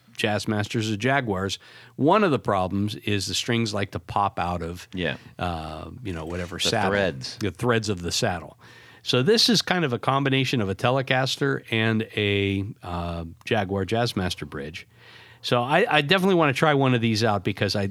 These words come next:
Speaker 1: I do like the three saddle
Speaker 2: And what's
Speaker 1: bridges.
Speaker 2: that going on?
Speaker 1: What is that going on?
Speaker 2: Yeah, what kind of guitar?
Speaker 1: A Jazzmaster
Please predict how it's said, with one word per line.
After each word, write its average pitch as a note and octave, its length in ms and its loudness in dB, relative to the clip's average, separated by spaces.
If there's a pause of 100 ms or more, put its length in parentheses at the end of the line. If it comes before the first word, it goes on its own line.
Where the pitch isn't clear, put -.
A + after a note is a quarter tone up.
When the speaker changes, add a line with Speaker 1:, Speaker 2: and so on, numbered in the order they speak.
Speaker 1:
I A2 80 -2
do C3 180 2
like C#3 200 2
the A2+ 100 -4
three A#2+ 220 0
saddle A2+ 300 0
Speaker 2:
And A2+ 140 0
what's G#2 160 2
Speaker 1:
bridges. C#3 200 2
Speaker 2:
that - 20 -6
going D3 240 0
on? E3 220 -2 (1120)
Speaker 1:
What G#2 260 0
is B2 120 0
that B2+ 200 2
going C3+ 280 2
on? F3+ 320 -4
Speaker 2:
Yeah, A#2 220 -4
what E2+ 140 -8
kind G#2+ 120 -6
of F#2+ 80 -6
guitar? B2 380 -4 (440)
Speaker 1:
A C3+ 80 2
Jazzmaster B2 960 0